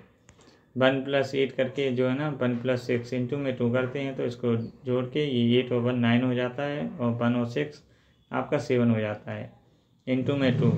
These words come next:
इनको जोड़ते हैं तो सिक्सटीन, सिक्सटीन और टू करते हैं थर्टी टू आपका यहाँ ऐसे आ जाता है। इसी तरह second part में, इसी तरह third part में करते हैं तो आपका ट्वेंटी फ़ोर answer प्राप्त हो जाता है। कैसा लगा वीडियो कमेंट section में ज़रूर बताइएगा।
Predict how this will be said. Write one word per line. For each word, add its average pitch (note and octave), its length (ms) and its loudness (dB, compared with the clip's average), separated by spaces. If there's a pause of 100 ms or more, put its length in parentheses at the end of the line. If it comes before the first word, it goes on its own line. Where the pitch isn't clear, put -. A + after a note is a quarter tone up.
इनको B2 200 2
जोड़ते C3 340 2
हैं C#3 100 0
तो C3 100 2
सिक्सटीन, B2+ 480 -2
सिक्सटीन B2+ 460 0
और A#2+ 200 0
टू B2 100 2
करते A#2+ 280 2
हैं C#3 260 2
थर्टी A#2 220 2
टू A#2+ 200 2
आपका A#2+ 260 4
यहाँ A#2+ 360 4
ऐसे A#2+ 240 -2
आ B2 120 -2
जाता G#2+ 280 -4
है। A#2 60 2
इसी B2 160 -2
तरह B2 240 0
second C3 400 0
part C3+ 220 2
में, - 1000 -2
इसी C#3+ 200 2
तरह D3+ 300 2 (380)
third C#3 240 4
part C3 240 6
में C3 120 2
करते B2 240 2
हैं C3+ 60 -4
तो C#3 80 -2
आपका A#2+ 240 -2
ट्वेंटी A#2 280 2
फ़ोर A#2 220 0
answer A#2 340 2
प्राप्त A#2+ 360 -2
हो B2+ 100 -2
जाता A2 340 -2
है। A2 100 -6 (500)
कैसा C3+ 220 4
लगा D3 220 4
वीडियो C#3+ 280 2
कमेंट B2 320 2
section B2+ 280 -4
में C3 160 0
ज़रूर C#3+ 260 2
बताइएगा। C#3 380 2